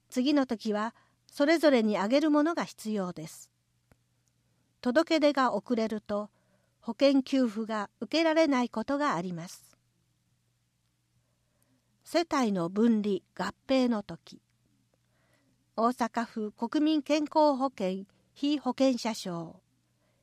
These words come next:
移動届の控え。住所、世帯主、氏名の変更の時。大阪府国民健康保険被保険者証、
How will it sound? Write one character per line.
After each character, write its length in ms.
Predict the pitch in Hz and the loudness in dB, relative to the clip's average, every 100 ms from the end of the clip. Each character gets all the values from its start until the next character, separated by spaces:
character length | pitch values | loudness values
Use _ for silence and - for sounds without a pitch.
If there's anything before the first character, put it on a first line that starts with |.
| _ | _
移 100 | 226 | 0
動 220 | 226 285 | 4 4
届 420 | 277 269 247 - 208 | 4 0 -2 -2 -2
の 200 | 240 247 | -2 -4
控 340 | - - 151 | -10 -14 -14
え。 140 | 123 - _ _ _ _ _ _ _ _ _ _ _ _ _ _ _ _ _ - | -16 -20 _ _ _ _ _ _ _ _ _ _ _ _ _ _ _ _ _ -16
住 280 | 208 320 302 | 0 2 2
所、 320 | - 175 170 _ _ | 0 -6 -6 _ _
世 160 | 208 202 | -8 -2
帯 220 | 247 233 | 0 0
主、 400 | 190 185 - 175 - _ | -2 -6 -10 -14 -14 _
氏 260 | - 330 | -8 -4
名 240 | 359 311 214 | 2 2 2
の 120 | 185 | -2
変 260 | 170 226 254 | -2 -2 0
更 280 | 254 226 | 2 2
の 160 | 214 185 | 0 -4
時。 360 | 175 - - - _ _ _ _ _ _ _ _ _ _ _ _ _ | -8 -16 -18 -20 _ _ _ _ _ _ _ _ _ _ _ _ _
大 140 | 233 | -2
阪 340 | 247 240 - 233 | 0 -2 -4 -4
府 180 | 240 208 | -4 -6
国 300 | 214 285 302 | -4 -2 0
民 160 | 302 | 0
健 200 | 277 277 | 0 -2
康 340 | 277 277 254 240 | -2 0 0 0
保 80 | |
険 380 | 240 - 202 202 - | -4 -4 -4 -4 -10
被 220 | - 294 247 | -6 -4 -2
保 100 | 233 | -2
険 280 | 254 247 | 0 0
者 140 | 220 202 | 0 -6
証、 440 | - 175 165 180 | -8 -10 -10 -14